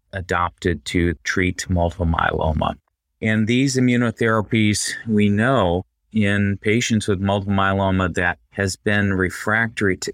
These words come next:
every single treatment that the F D A has approved for the cancer,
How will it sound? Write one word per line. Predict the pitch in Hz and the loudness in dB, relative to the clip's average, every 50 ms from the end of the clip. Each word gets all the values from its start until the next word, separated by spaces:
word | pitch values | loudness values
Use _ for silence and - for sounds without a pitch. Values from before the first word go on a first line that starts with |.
| - | -6
every | - 107 113 113 113 123 127 123 113 | -4 -2 -2 0 0 0 0 0 0
single | - - - 110 110 110 104 104 104 101 101 - _ _ _ - | -2 -2 0 0 2 2 2 2 0 0 -2 -4 _ _ _ -8
treatment | - - - 113 98 - - 101 90 | -4 -2 0 0 0 0 -2 -2 -2
that | - 98 95 - - _ _ - | -2 -4 -4 -4 -8 _ _ -6
the | - 95 - - | -6 -6 -4 -2
F | 107 110 107 - - | -2 -2 -4 -4 -4
D | - 107 104 | 0 0 2
A | 101 101 98 92 | 2 2 2 2
has | 95 95 95 92 87 | 2 0 0 0 -2
approved | 87 - - - 104 101 104 107 107 110 110 - | -4 -8 -6 -2 0 0 2 2 0 0 -2 -6
for | - - - - 104 101 98 98 95 95 101 107 - _ _ _ - | -12 -14 -8 -2 0 2 2 2 2 2 0 -2 -4 _ _ _ -6
the | - 95 | -6 -4
cancer, | - - 110 104 107 113 113 - - 139 143 | -2 0 0 0 0 0 -2 -2 -2 -2 -4